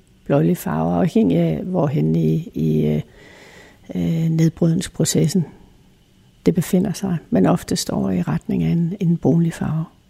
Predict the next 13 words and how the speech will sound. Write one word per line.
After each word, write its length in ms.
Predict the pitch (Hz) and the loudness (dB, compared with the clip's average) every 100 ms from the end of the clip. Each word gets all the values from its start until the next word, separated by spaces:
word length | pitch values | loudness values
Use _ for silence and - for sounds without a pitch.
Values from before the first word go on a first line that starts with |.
| _ _ _ _ _ _ _ _ _ _ - - | _ _ _ _ _ _ _ _ _ _ -10 0
Der 80 | 185 | 2
vil 100 | 165 | 4
også 220 | 170 - | 2 2
være 260 | 175 180 | 2 2
tale 400 | 156 - 170 165 | 0 0 2 2
om, 200 | 165 165 | 0 -2
at 220 | 160 165 165 180 - | -4 -4 -4 -6 -6
kroppen 340 | 170 170 - | -4 -2 -4
kan 260 | - 160 160 | -4 -4 -2
ligesom 340 | 175 170 175 - | -2 -2 -4 -4
hæve 380 | - 175 170 165 | -2 2 4 4
lidt 180 | 170 | 2
op, 340 | 180 202 - | 2 0 -6